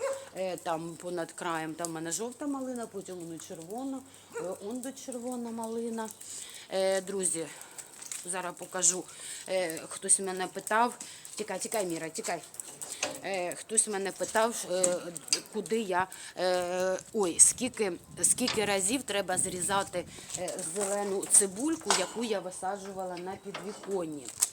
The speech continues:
Друзі, я висадила в горшечки, е, в розсадники. Вона у мене була,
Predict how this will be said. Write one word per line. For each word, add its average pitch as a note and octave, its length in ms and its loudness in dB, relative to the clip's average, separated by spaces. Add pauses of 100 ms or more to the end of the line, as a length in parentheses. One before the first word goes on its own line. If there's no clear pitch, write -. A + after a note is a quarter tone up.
(420)
Друзі, F#3 340 2
я G3+ 240 8
висадила F#3+ 640 6
в G#3 120 -4
горшечки, A#3+ 720 2 (380)
е, G3 360 4
в G3+ 60 2
розсадники. F#3+ 720 2 (220)
Вона G3+ 480 2
у G3 40 2
мене F#3+ 340 0
була, F3 540 2